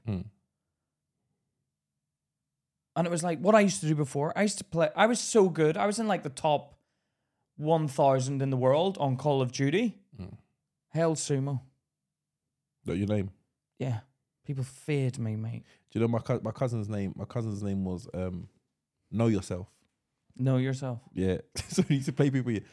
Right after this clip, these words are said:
Speaker 1: "Know, know yourself." <laughs> When he used to beat them,
Speaker 2: Yeah.
Speaker 1: "Know yourself."
Speaker 2: Dude, I used to run around dominating that. I'd be the one that got the nuke and everything. And people would be like,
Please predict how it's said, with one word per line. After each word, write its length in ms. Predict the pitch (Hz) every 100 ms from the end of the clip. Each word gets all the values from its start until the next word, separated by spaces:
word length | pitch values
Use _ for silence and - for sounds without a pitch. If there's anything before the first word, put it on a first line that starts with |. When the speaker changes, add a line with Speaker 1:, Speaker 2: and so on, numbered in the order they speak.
| _ -
Speaker 1:
"Know, 480 | 101 120 135 117 92
know 340 | 98 135 294 269
yourself." 580 | 202 156 - 180 151 -
<laughs> 120 | -
When 120 | 220
he 40 | -
used 120 | 208
to 60 | 202
beat 200 | 208 156
them, 140 | 139
Speaker 2:
Yeah. 200 | 123 160
Speaker 1:
"Know 440 | 147 240 392 415 381
yourself." 640 | 349 294 - 220 - 254
Speaker 2:
Dude, 160 | - 214
I 100 | 196
used 180 | 196 -
to 80 | 147
run 240 | 135 127
around 340 | 120 117 117 120 _ -
dominating 600 | 135 135 147 151 135 131
that. 200 | 110 - _ -
I'd 180 | 131 127
be 80 |
the 100 | 135
one 160 | 127 123
that 100 | 120
got 180 | 123 123
the 80 | 120
nuke 340 | 117 120 120
and 80 | 127
everything. 520 | 120 120 113 117 113 113 _ _ _ _ _ -
And 120 | 123
people 240 | 135 131 135
would 80 |
be 40 | 135
like, 260 | 131 127